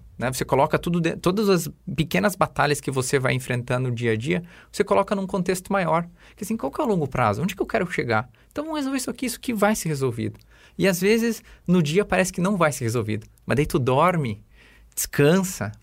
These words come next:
põe o, né, o, o, o, o ouvido no travesseiro e no dia seguinte você começa a pensar em como é que você resolve esse problema.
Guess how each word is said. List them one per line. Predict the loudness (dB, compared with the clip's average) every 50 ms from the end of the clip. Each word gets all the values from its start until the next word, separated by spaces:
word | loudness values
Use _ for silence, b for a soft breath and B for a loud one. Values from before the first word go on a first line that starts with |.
| -4 0
põe | 2 4 4 4
o, | 2 0 -2 -6 -10 -8
né, | -4 0 2 4 4
o, | 4
o, | 2 0 -2 -2 -2 -2 -2 -2
o, | -2 -2 -4 -2 -2 -2 -4 -4 -4 -4
o | -2 0
ouvido | 0 0 0 0 0 0 0 -2
no | -2 -2
travesseiro | -2 -2 -2 -4 -4 -4 -4 -4 -4 -4 B B B B B
e | 0
no | 0 2 4
dia | 2 2
seguinte | 2 0 -2 -2 -2 -2
você | -2
começa | -4 -2 -2 0 0 0 -2 -2 -2 -2
a | -2 -2
pensar | -4 -4 -6 -6 -6 -6 -6 -6
em | -6
como | -6 -6 -6 -6 -6
é | -6
que | -8
você | -12 -12 -8 -6 -6 -6 -6 -8 b b b -4
resolve | -2 0 2 4 4 4 4 2 0
esse | -4 -6 -8
problema. | -6 -6 -4 -4 -4 -4 -6 -8